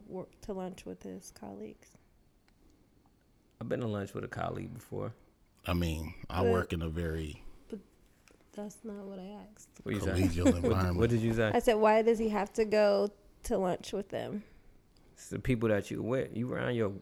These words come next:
Speaker 2: you around your coworkers more than you are with your family, your wife, and all that. You with them, like, ten, twelve hours a day.
Speaker 1: Is that your case as a professor?
Speaker 3: Uh, in terms of with my colleagues?
Speaker 1: Yeah,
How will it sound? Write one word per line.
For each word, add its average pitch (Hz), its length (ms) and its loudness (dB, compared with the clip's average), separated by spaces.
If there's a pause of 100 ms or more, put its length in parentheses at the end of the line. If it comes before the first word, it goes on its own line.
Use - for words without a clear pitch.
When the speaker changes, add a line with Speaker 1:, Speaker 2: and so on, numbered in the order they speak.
Speaker 2:
you 120 240 -2
around 117 140 -2
your 101 140 -2
coworkers 104 600 2
more 104 200 2
than 101 100 0
you 104 100 2
are 98 120 0
with 92 80 -2
your 87 80 -4
family, 110 420 0
your 104 120 0
wife, 104 340 2
and 101 100 -4
all 117 180 2
that. 90 200 -2
You 101 40 -4
with 113 200 0
them, 117 180 2
like, 104 240 0 (680)
ten, 120 240 0
twelve 127 260 2
hours 131 260 4
a 123 60 -2
day. 139 260 -2 (140)
Speaker 1:
Is 233 160 6
that 254 340 4
your 240 240 4
case 262 380 0
as 226 240 2
a - 40 -2
professor? 277 540 2 (840)
Speaker 3:
Uh, - 40 0
in 92 380 0
terms 95 320 2
of 90 120 0
with 90 120 0
my 85 120 0
colleagues? 117 640 0
Speaker 1:
Yeah, 285 300 -6